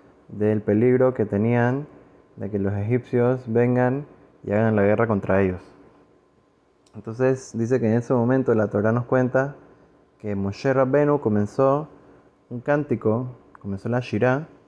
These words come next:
y como es conocido,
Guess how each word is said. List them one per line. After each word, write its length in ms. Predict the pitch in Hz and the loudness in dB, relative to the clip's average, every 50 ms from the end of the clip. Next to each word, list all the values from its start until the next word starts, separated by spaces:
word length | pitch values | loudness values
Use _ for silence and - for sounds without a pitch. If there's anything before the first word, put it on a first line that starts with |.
| _ _ _ _ _ _ _ _ _ _ _ _ _ _ _ _ | _ _ _ _ _ _ _ _ _ _ _ _ _ _ _ _
y 540 | - 107 104 101 101 98 98 95 95 95 95 | -10 -6 -4 -2 0 0 2 0 0 -2 -4
como 320 | - - 107 101 104 110 | -8 -6 -4 -2 0 2
es 500 | 113 117 120 120 123 120 - - - - - | 2 2 2 2 0 -2 -6 -12 -20 -14 -6
conocido, 720 | - 110 104 104 101 - - 156 151 139 123 127 143 160 | -2 0 0 0 -2 -2 0 2 2 4 4 2 0 -2